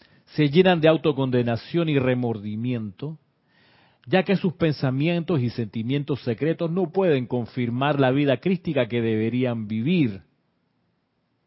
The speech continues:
Esta actitud sería como la de un labrador que, empeñado en arar un campo pedregoso, se sentara a llorar por las piedras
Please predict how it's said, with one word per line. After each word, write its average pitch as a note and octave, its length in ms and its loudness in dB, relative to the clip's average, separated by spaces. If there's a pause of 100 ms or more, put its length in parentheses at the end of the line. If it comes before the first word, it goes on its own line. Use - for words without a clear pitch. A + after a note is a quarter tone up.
(880)
Esta F#3 400 2
actitud D3 560 2
sería C3 460 2
como B2 240 -2
la A2+ 160 2
de B2 80 0
un A#2+ 180 0
labrador B2+ 840 0 (720)
que, A#2+ 480 -2
empeñado C3+ 680 -2
en C3 80 0
arar C#3+ 320 0
un C3+ 140 -4
campo C#3 440 -4
pedregoso, C#3 840 -2
se G3+ 160 -2
sentara D#3 640 0
a D3 60 2
llorar C3+ 560 2 (360)
por F#3 160 2
las B2+ 160 2
piedras B2+ 580 0